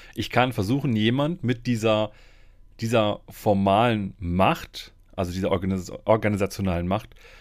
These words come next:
davon zu überzeugen, wie auch immer, für mich eine bestimmte Handlung durchzuführen. Das heißt, wenn ich zum Beispiel sagen würde,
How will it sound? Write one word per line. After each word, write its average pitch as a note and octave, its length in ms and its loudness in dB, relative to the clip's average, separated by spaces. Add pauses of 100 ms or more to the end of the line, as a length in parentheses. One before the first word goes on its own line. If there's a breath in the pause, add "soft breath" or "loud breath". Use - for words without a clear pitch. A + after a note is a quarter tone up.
(120)
davon B2+ 260 0
zu A#2 120 -4
überzeugen, G#2 840 4
wie G2+ 140 2
auch - 100 -2
immer, C3 400 0 (300)
für - 160 -6
mich B2 240 4
eine A2+ 100 2
bestimmte G#2 300 -2
Handlung F#2 240 -2
durchzuführen. F#2 440 -8
Das F#2 140 -6
heißt, G#2 260 2 (300 soft breath)
wenn G2 80 0
ich F#2+ 80 0
zum G#2+ 80 -2
Beispiel G2+ 160 4
sagen C3 320 4
würde, C3 400 2